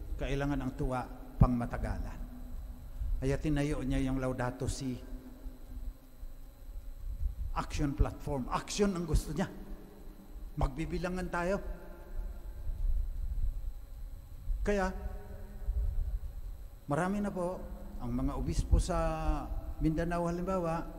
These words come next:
inorganisa na ang kanilang mga katutubo. Kasi twenty-one dioceses sa Mindanao,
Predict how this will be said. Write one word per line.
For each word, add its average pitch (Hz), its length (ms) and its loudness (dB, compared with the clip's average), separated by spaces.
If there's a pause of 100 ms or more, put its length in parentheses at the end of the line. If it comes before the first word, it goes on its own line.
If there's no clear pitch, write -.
(340)
inorganisa 123 680 2
na 165 360 4
ang 127 160 0
kanilang 135 400 0
mga 135 320 2
katutubo. 139 560 2 (800)
Kasi 139 560 2
twenty-one 160 640 6
dioceses 151 640 -2
sa 139 160 -2
Mindanao, 139 560 0